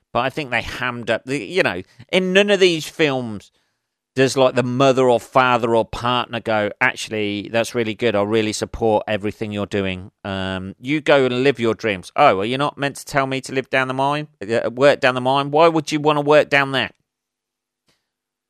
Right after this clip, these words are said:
You go out there, you live your dreams, and we will fully support you in that." "Oh, okay, this, this is gonna make a shit film,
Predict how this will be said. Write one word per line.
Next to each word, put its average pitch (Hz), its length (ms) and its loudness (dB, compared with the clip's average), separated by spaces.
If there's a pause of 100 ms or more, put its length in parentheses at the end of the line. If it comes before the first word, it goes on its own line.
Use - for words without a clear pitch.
(220)
You 160 140 6
go 160 160 2
out 165 160 0
there, 143 140 6
you 151 200 4
live 160 200 0
your 139 100 -2
dreams, 135 600 -2
and 123 180 -4
we 143 160 2
will 131 200 2
fully 160 480 2
support 143 500 2
you 113 160 -4
in 95 120 -4
that." 87 280 -4
"Oh, 113 260 0
okay, 113 380 -4
this, 123 300 -8 (100)
this 123 220 -6
is - 80 -14
gonna 101 160 -6
make 98 200 -6
a 101 60 -14
shit - 320 -6
film, 104 300 -6